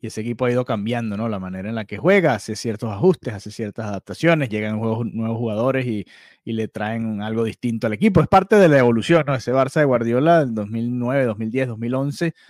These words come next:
ya van que trece, catorce, quince años de, de, de aquellos momentos. Obviamente el fútbol ha evolucionado,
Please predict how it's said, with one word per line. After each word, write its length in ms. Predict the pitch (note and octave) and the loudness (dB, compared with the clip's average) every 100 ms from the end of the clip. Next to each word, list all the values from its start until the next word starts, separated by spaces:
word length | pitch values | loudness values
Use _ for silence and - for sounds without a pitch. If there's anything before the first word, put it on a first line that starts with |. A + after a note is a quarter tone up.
| - _ | -20 _
ya 160 | A2 | -4
van 300 | G#2+ A#2+ C3 | -4 -4 -6
que 260 | A#2 C3 A#2 _ G#2 - - | -2 -2 -2 _ -20 -20 -8
trece, 380 | G#2+ C#3 - | -6 -6 -8
catorce, 520 | G2+ F#2+ B2+ C3+ - G2 | -10 -4 -4 -4 -8 -10
quince 340 | A2+ A#2+ C3+ | -10 -6 -4
años 240 | B2+ B2+ | -2 -4
de, 240 | C3 G2+ F2+ | -6 -6 -8
de, 260 | F2 F2 - _ _ _ | -12 -16 -18 _ _ _
de 280 | G#2 F#2 G2 | -14 -8 -8
aquellos 400 | - B2+ B2 C#3+ | -4 0 0 0
momentos. 460 | C3+ C3 C3+ G#3 | 0 -2 0 0
Obviamente 400 | A2+ F#2+ G2 F#2+ | 0 -2 -4 -6
el 80 | G#2 | -8
fútbol 320 | G#2+ G#2 G2+ | -6 -4 -4
ha 20 | |
evolucionado, 680 | G2+ G2+ G2 A2+ C3+ D#3 E3 | -4 -4 -6 -4 2 4 4